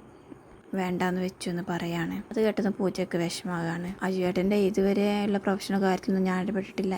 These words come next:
എങ്കിലും ഞാൻ പറയാണ് അജുവേട്ടാ, ഈ കേസ് അജുവേട്ടനെ ഏറ്റെടുക്കണം, ആ കുട്ടിയെ ഇതിൽ നിന്ന് രക്ഷിക്കണം" എന്നൊക്കെ പറയാണ്. അങ്ങനെ പൂജ ആദ്യമായിട്ടൊരു കാര്യം പറയുകയല്ലേ എന്ന് പറഞ്ഞിട്ട് അർജുൻ ആ കേസ് ഏറ്റെടുക്കാമെന്ന് സമ്മതിക്കാൻ ട്ടോ. ഉടൻ തന്നെ അവര്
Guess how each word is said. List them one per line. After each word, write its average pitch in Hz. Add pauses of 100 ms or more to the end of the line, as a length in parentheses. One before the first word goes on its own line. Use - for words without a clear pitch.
എങ്കിലും 196
ഞാൻ 196
പറയാണ് 175
അജുവേട്ടാ, 180 (440)
ഈ 233 (180)
കേസ് 190
അജുവേട്ടനെ 180
ഏറ്റെടുക്കണം, 175 (320)
ആ 196
കുട്ടിയെ 190
ഇതിൽ 180
നിന്ന് 180
രക്ഷിക്കണം" 175
എന്നൊക്കെ 180
പറയാണ്. 196 (420)
അങ്ങനെ 240
പൂജ 220
ആദ്യമായിട്ടൊരു 214
കാര്യം 202
പറയുകയല്ലേ 190
എന്ന് 185
പറഞ്ഞിട്ട് 185
അർജുൻ 190 (100)
ആ 185
കേസ് 185
ഏറ്റെടുക്കാമെന്ന് 185
സമ്മതിക്കാൻ 185
ട്ടോ. 190 (240)
ഉടൻ 226
തന്നെ 214 (120)
അവര് 196